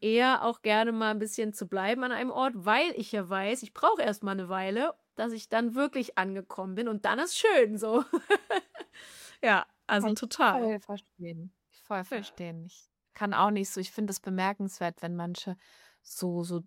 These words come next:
Speaker 2: reisen, so heute da,
Speaker 1: Mhm.
Speaker 2: morgen da und wieder zwei Tage nur dann da und
Speaker 1: Mhm.
Speaker 2: das könnte ich gar nicht, das macht mich fertig, weil ich muss erst mal irgendwie alles, äh, wahrnehmen, aufnehmen und
Speaker 1: <laughs> Entdecken.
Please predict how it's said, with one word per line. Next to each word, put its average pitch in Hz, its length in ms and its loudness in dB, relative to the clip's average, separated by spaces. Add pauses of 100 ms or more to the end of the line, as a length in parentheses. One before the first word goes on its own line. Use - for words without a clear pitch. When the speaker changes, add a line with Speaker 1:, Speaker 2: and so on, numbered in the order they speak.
Speaker 2:
reisen, 180 580 2
so 151 240 -8
heute 170 380 -4
da, 214 160 2
Speaker 1:
Mhm. 196 340 -2
Speaker 2:
morgen 160 480 -6
da 220 420 0
und 180 200 -6
wieder 165 280 -6 (160)
zwei 170 220 0
Tage 175 400 -2
nur 165 180 -6
dann 160 240 -6
da 226 400 2
und 175 260 -8 (140)
Speaker 1:
Mhm. 170 440 -20
Speaker 2:
das 220 300 -4
könnte 392 320 2
ich 392 120 0
gar 339 200 2
nicht, 339 240 -2
das 262 140 -6
macht 233 220 -2
mich 254 180 -6
fertig, 240 440 -2
weil 214 200 0
ich 254 100 -6
muss 269 160 -6
erst - 220 -4
mal 247 240 0
irgendwie 254 180 -4
alles, 233 340 -4
äh, - 40 -10 (280)
wahrnehmen, 233 760 0
aufnehmen 226 680 -2
und 202 520 -8
Speaker 1:
<laughs> - 120 -18
Entdecken. 247 760 0